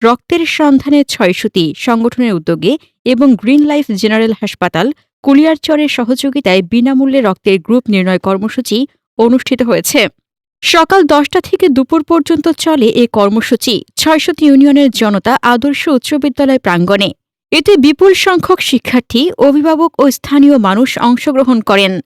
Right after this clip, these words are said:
"স্বেচ্ছায় করব রক্তদান, হাসবে রোগী, বাঁচবে প্রাণ" এই প্রতিপাদ্যকে সামনে রেখে আয়োজিত কর্মসূচিতে বিনামূল্যে রক্তের গ্রুপ নির্ণয় ও সচেতনতামূলক পরামর্শ দেন গ্রিন লাইফ জেনারেল হাসপাতালের চিকিৎসক দল।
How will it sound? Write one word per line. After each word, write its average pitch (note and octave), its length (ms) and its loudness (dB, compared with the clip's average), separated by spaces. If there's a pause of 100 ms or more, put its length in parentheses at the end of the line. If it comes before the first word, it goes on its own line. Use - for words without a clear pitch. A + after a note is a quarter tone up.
(400)
"স্বেচ্ছায় F4+ 540 0
করব C4+ 300 2
রক্তদান, G#3 640 0 (280)
হাসবে C4 440 0
রোগী, G3 360 0
বাঁচবে A#3 520 -2
প্রাণ" F3+ 340 -2 (300)
এই E4+ 140 2
প্রতিপাদ্যকে E4+ 720 0
সামনে A#3 360 0
রেখে F#3+ 280 0
আয়োজিত C4 420 -2
কর্মসূচিতে C4+ 840 0 (260)
বিনামূল্যে E4 580 4
রক্তের A#3+ 420 0
গ্রুপ A#3 260 0
নির্ণয় G3 380 2 (240)
ও C#4 140 4
সচেতনতামূলক D#4 960 0
পরামর্শ B3 480 0
দেন B3 360 0
গ্রিন C4+ 240 2
লাইফ D4 220 2
জেনারেল G#3+ 420 0
হাসপাতালের A#3 600 0
চিকিৎসক B3+ 460 -4
দল। G3 400 0